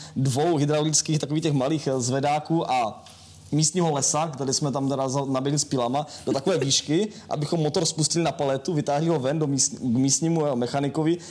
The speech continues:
kde jsme ho teda kompletně rozebrali. Z České republiky nám další turisti, co zrovna jeli do Chile, dovezli teda ojnici, eh, pár nějakých těsnění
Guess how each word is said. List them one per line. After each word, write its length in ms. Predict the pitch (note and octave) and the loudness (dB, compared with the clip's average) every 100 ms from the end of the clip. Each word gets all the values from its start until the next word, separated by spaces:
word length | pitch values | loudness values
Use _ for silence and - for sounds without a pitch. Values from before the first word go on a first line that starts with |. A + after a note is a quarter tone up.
| - | -4
kde 100 | F#3+ | -2
jsme 160 | - D#3+ | 2 0
ho 60 | |
teda 160 | D#3+ D3+ | 0 -2
kompletně 340 | D3+ D#3+ F3 | 0 0 0
rozebrali. 600 | C3+ B2 C3+ C3+ C3 E3+ - - - | 0 0 0 0 -2 -4 -8 -12 -4
Z 460 | A#2 C3+ C3+ C3 | 0 2 2 0
České 320 | B2 D#3+ - - | 0 0 0 0
republiky 440 | C#3 D3 D#3 F3 | 0 0 0 0
nám 220 | D#3+ C#3+ - | 0 0 0
další 320 | B2+ C#3 D3 | 0 0 0
turisti, 360 | D3 D3 E3 | 0 2 2
co 300 | D#3 D3 C#3 | 0 0 0
zrovna 180 | B2+ D3+ | 0 2
jeli 160 | C#3 C#3+ | 2 2
do 100 | C#3+ | 0
Chile, 240 | - D3 | 0 0
dovezli 380 | D3 D3 C#3 C#3+ | 0 0 0 0
teda 340 | D3+ D3 D3 D3 | 0 0 -2 -2
ojnici, 680 | D3 D#3 E3+ D#3+ - E3+ F3 | 0 2 2 2 2 4 4
eh, 300 | E3 E3 D3 | 2 0 0
pár 240 | B2 C#3 C#3+ | 0 0 0
nějakých 300 | D3 D#3+ - | -2 -4 -2
těsnění 680 | C#3+ - D#3 D#3+ F3+ A3 | 0 2 2 2 2 0